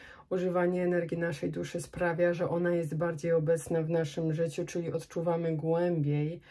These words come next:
to święte połączenie z nią. Używanie energii naszej duszy sprawia, że umacniamy się w naszej podróży i poznajemy siebie tutaj bardzo indywidualnie. Ta ścieżka staje się w pewnym momencie taką, tak jak ja odczuwam moją podróż z duszą teraz,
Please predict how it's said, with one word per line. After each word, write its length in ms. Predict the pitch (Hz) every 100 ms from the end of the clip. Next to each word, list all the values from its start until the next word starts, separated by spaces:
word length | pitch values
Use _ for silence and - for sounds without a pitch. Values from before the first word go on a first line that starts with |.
| - - -
to 120 | 180
święte 440 | 165 - 165 156 160
połączenie 760 | 170 160 160 156 170 165 160
z 120 | 156 151
nią. 260 | 147 139 143 - _ - - - - -
Używanie 500 | 180 170 175 170 175
energii 320 | 165 170 175
naszej 360 | 170 170 185
duszy 480 | 170 175 170 175 165 147
sprawia, 500 | - - 175 175 175
że 140 | 175
umacniamy 640 | 170 170 156 185 175 175
się 140 | 147 160
w 40 |
naszej 340 | 160 156 170 156
podróży 480 | 170 160 165 160
i 100 | 165
poznajemy 760 | 147 175 160 170 165 170 175 165
siebie 300 | - 160 160
tutaj 400 | 156 156 160 156 - - - 165
bardzo 440 | 180 180 165 160
indywidualnie. 1000 | 160 156 160 160 160 160 165 170 175 170
Ta 140 | 175
ścieżka 460 | 156 190 185 - 180
staje 400 | - 180 175 175
się 140 | -
w 60 | 165
pewnym 340 | 185 180 180
momencie 440 | 180 175 175 180 185
taką, 420 | 175 - 165 160 - - - -
tak 200 | 170 175
jak 160 | 170
ja 180 | 170 185
odczuwam 480 | 190 - 190 175 175
moją 220 | 170 170
podróż 380 | 175 165 170 175
z 80 | 156
duszą 380 | 170 185 170
teraz, 420 | 165 175 180 185